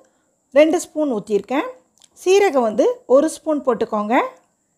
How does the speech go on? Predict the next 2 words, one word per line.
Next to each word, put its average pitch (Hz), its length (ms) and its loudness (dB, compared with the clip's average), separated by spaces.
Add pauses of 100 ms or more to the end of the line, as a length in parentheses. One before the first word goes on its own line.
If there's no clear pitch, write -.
(1500)
சீரகம் 320 500 0
கொஞ்சம் 262 320 -2